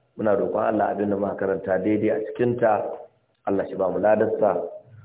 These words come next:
kurakuran da muka yi, Allah shi yahe mana. Allah ya kawo mana sauƙi cikin dukkan abin da ya mana tsanani. Allah ya yaye mana damuwa kowace iri. Allah shi amintar da mu ga abin da muke jin tsoro. Wannan ƙasa ta mu Najeriya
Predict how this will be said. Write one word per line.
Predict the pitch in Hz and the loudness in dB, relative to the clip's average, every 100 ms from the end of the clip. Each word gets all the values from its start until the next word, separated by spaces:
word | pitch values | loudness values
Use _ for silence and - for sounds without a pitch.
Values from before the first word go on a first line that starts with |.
| - | -16
kurakuran | - 98 98 107 113 107 | 0 2 2 2 4 2
da | |
muka | 95 - 95 | 0 -2 -2
yi, | 110 107 - 107 | 0 -2 -4 -4
Allah | 101 92 | -2 -4
shi | - | -4
yahe | 92 90 85 | -6 -6 -8
mana. | 87 85 _ _ _ - - - - | -10 -12 _ _ _ -20 -20 -20 -4
Allah | 107 101 - | 0 0 0
ya | |
kawo | - 110 110 107 | 0 2 2 2
mana | - - | 0 0
sauƙi | 113 113 113 | 0 0 -6
cikin | - 117 | -4 -4
dukkan | 113 - - 98 | -2 -4 -4 -2
abin | 98 104 | -2 -2
da | 95 | 0
ya | 98 | 0
mana | 95 | -2
tsanani. | - 113 117 117 113 - - _ _ _ - | -2 0 2 2 0 -4 -14 _ _ _ -6
Allah | 107 104 95 | 0 2 4
ya | 104 110 | 4 4
yaye | 104 | 4
mana | 101 98 | 2 -2
damuwa | 85 90 98 98 - | -4 -6 -4 -8 -6
kowace | 143 104 - | -4 -4 -6
iri. | 107 107 92 _ _ _ _ _ _ - | -12 -12 -12 _ _ _ _ _ _ -6
Allah | 101 101 | -2 -2
shi | - | -4
amintar | 117 123 113 120 110 | -4 -2 0 0 0
da | |
mu | 104 101 | -2 -2
ga | 101 - | -4 -4
abin | 110 104 | -6 -4
da | |
muke | 98 - 98 | -6 -10 -12
jin | 104 107 | -10 -10
tsoro. | 107 98 104 101 - - _ _ _ - | -8 -8 -4 -4 -8 -20 _ _ _ -6
Wannan | 104 107 98 | -2 0 -2
ƙasa | - - 110 113 | -6 -4 -2 0
ta | 113 | -2
mu | 104 | -2
Najeriya | 95 87 120 123 123 104 | -8 -4 -2 2 2 2